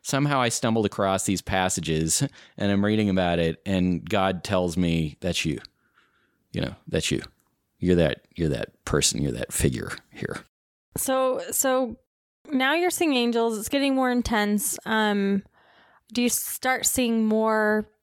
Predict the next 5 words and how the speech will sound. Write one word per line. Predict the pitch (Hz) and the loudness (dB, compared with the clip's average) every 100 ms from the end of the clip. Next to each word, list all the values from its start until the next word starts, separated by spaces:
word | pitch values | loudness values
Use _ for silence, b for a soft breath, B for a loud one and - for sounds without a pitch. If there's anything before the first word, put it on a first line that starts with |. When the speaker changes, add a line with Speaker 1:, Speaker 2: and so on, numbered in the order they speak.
| _ - 196 | _ -16 -4
Speaker 2:
beings? | 233 208 175 165 226 - - - - - | 0 0 -2 -4 -6 -4 -6 -8 -14 -8
Speaker 1:
Yes. | - - - _ b b b b - | -8 -8 -12 _ b b b b -2
Yeah. | 90 - - - | 0 0 -4 -6
Um, | 98 90 85 82 - _ _ | -2 0 0 -2 -6 _ _
so | - 113 101 95 | -4 0 2 0